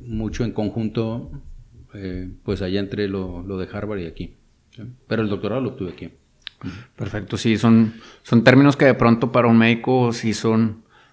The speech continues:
Speaker 2: pues, muy especializados y, y es la parte bonita de la medicina, que también existen áreas en donde uno puede dedicarse a la investigación y dedicar toda su vida a, es decir, se va complementando
Speaker 1: Ujú.
Speaker 2: de muchas áreas.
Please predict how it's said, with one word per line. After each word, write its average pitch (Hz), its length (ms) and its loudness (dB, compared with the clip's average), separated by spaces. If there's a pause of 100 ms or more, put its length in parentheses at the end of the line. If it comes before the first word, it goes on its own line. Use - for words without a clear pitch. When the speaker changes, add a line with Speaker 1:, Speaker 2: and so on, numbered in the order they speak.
Speaker 2:
pues, 107 140 2
muy 110 120 6
especializados 120 760 2
y, 113 320 0
y 123 120 4
es 120 100 6
la 147 100 4
parte - 240 4
bonita 147 320 4
de 151 60 4
la 151 80 4
medicina, 135 360 2
que 117 120 -2
también 110 300 2
existen 135 580 -2 (260)
áreas 113 540 0
en 117 100 4
donde 110 200 4
uno 117 180 2
puede 123 160 2
dedicarse 120 320 0
a - 20 0
la 131 40 2
investigación 117 580 0
y - 20 2
dedicar 110 300 -2
toda 110 160 -2
su 117 140 -6
vida 101 260 0
a, 151 240 -6
es 98 140 -12
decir, 104 260 -6
se 120 80 -2
va 107 120 2
complementando 117 540 2
Speaker 1:
Ujú. 117 100 4
Speaker 2:
de 110 60 4
muchas 110 300 -2
áreas. 156 320 0